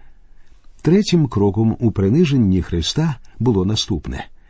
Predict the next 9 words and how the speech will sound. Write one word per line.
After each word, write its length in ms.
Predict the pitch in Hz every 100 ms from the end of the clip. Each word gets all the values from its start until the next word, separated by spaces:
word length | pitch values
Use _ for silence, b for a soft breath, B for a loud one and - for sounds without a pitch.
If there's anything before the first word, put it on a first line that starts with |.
| - - - -
Він 260 | 98 120 127
прийняв 600 | 123 117 95 104 156 135 127
вигляд 600 | 90 120 139 127 131 - -
раба. 480 | 117 131 78 - - - - - - - - -
Ісус 420 | 127 143 220 220 -
прийшов 480 | 110 113 165 151
у 60 | 120
цей 200 | - 101
світ 300 | - 185 -